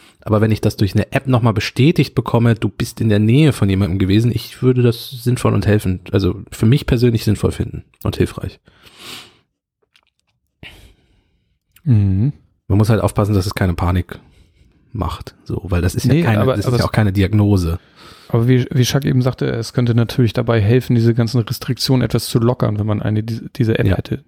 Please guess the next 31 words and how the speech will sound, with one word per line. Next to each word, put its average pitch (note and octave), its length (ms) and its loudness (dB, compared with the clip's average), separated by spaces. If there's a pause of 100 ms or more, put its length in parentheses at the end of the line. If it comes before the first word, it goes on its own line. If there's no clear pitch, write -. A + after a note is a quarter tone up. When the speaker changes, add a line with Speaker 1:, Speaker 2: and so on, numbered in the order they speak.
(140)
Speaker 2:
Da A2 80 -2
Speaker 1:
genau. A2 120 0
Speaker 2:
müssten, A#2+ 260 0
müsste B2 260 2
man A#2 120 4
sich A#2 160 0
nicht - 300 0 (480)
quasi A#2 320 0
so A#2+ 160 2
verhalten, A2 400 0
als A2 160 0
sei A2 160 2
man C3+ 260 2
ansteckend, C3 600 -2
sondern A2+ 340 -2
man A2 280 -4 (840)
kann A#2 200 0
das A2 160 0
damit G#2+ 340 0 (520)
besser A#2 280 0
überwachen. A2 480 0 (720)
Ja. C#3+ 180 2 (1600)
Speaker 1:
Ja. G#2+ 120 -18 (100)
Speaker 2:
Spannend. C#3 440 0 (260)
Eine B2 260 2
nicht C3 280 0 (340)
ganz C3+ 260 -2
so, C#3+ 380 2 (120)
ähm, B2+ 500 0 (580)
glorreiche C3 500 2
Vorstellung A#2+ 720 -2